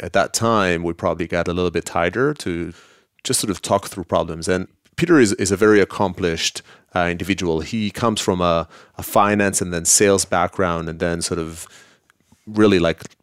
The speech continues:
big C E O backgrounds. He's been the C E O of, I think, about five companies by now, you know, three exits. Uh, he was the G M Americas for VMware. Uh, so he ran VMware's kind of, uh,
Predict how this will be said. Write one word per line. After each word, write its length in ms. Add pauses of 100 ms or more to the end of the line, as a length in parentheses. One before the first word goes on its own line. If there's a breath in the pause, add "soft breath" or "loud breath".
big 180
C 380
E 60
O 140
backgrounds. 520
He's 180
been 240
the 80
C 380
E 40
O 320
of, 380 (360 soft breath)
I 60
think, 140
about 160
five 340
companies 420
by 200
now, 400
you 60
know, 120
three 420
exits. 840
Uh, 300
he 220
was 240
the 120
G 280
M 140
Americas 540
for 120
VMware. 680 (340 loud breath)
Uh, 140
so 100
he 140
ran 400
VMware's 500
kind 180
of, 20
uh, 120